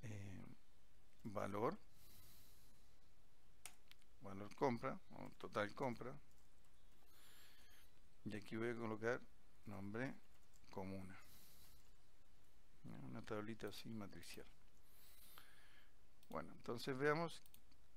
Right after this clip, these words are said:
cuál es la mayor compra. Mayor compra de aquí, de esta tabla, porque aquí tengo el total de las compras por comuna.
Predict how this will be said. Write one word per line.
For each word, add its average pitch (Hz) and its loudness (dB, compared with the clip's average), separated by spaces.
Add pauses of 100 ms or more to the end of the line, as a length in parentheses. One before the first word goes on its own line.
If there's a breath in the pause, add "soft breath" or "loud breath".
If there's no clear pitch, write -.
cuál 127 8
es 127 10
la 131 10
mayor 104 4
compra. - 0 (2250 loud breath)
Mayor 120 6
compra 175 8 (220)
de 113 4
aquí, 113 2 (180)
de 120 4
esta 135 8
tabla, 135 10
porque 113 0
aquí 135 4
tengo 156 8
el 160 4
total 151 8
de 143 6
las 135 4
compras - -2 (800)
por 117 10
comuna. 135 2